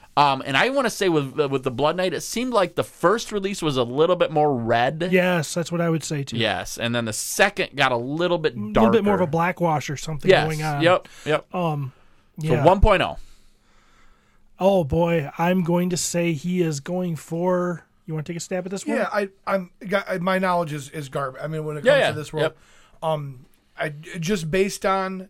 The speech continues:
Speaker 3: Mythic Legion's Wave One, that figure being incredible, I'm gonna say two and a quarter. I'm gonna go high.
Speaker 2: I was gonna say a hundred.
Speaker 1: One sixty.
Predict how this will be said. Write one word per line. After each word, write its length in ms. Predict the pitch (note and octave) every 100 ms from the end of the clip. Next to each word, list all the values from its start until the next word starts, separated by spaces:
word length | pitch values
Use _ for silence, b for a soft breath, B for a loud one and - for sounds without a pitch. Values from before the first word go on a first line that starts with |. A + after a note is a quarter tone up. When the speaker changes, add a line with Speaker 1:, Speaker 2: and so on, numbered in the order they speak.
| -
Speaker 3:
Mythic 300 | F#3+ F#3+ F#3+
Legion's 500 | G3 F#3 F#3+ F3+ D#3
Wave 400 | D3 F3 F#3 D#3+
One, 420 | E3+ F3 F3 E3+
that 280 | D3+ E3 E3+
figure 300 | - F3 F3+
being 220 | E3 F3
incredible, 640 | F3+ D#3+ E3+ F3 F3+ G3 G3+ _ _
I'm 60 | -
gonna 80 | A3
say 140 | F#3+
two 200 | D3+ G#3+
and 60 | G#3+
a 20 |
quarter. 380 | G3+ F#3 C3+ - _ _ _ _ _ _ _
I'm 80 | D#3+
gonna 60 | E3+
go 120 | E3+
high. 300 | D#3 B2+ - _ _ _ - -
Speaker 2:
I 80 | F#3
was 140 | G#3+
gonna 140 | F3+ F#3+
say 160 | -
a 40 | D#3
hundred. 300 | B2+ A#2 G#2+ - - _
Speaker 1:
One 240 | B2+ D#3+ F3
sixty. 680 | - D3 - - F#2+ C2